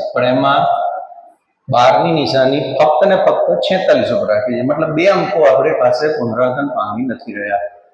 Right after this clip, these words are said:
સૌથી પહેલું ફર્સ્ટ સ્ટેપ સુધારી લઈશું. એક્સ ધારી લઈએ. ધારો કે એક્સ બરાબર પાંચ પોઇન્ટ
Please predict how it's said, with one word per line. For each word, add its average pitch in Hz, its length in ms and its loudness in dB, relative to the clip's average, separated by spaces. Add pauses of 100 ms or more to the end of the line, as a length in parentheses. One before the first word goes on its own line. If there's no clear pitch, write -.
(760)
સૌથી 139 300 0
પહેલું 143 280 0
ફર્સ્ટ 147 200 2
સ્ટેપ 147 220 -2 (1800)
સુધારી 139 400 0
લઈશું. 143 340 0 (960)
એક્સ 135 240 -4 (100)
ધારી 135 300 2
લઈએ. 127 240 0
ધારો 120 400 0 (220)
કે 123 100 -4 (600)
એક્સ 147 260 -2 (100)
બરાબર 123 480 2 (880)
પાંચ 131 260 0 (180)
પોઇન્ટ 110 380 -2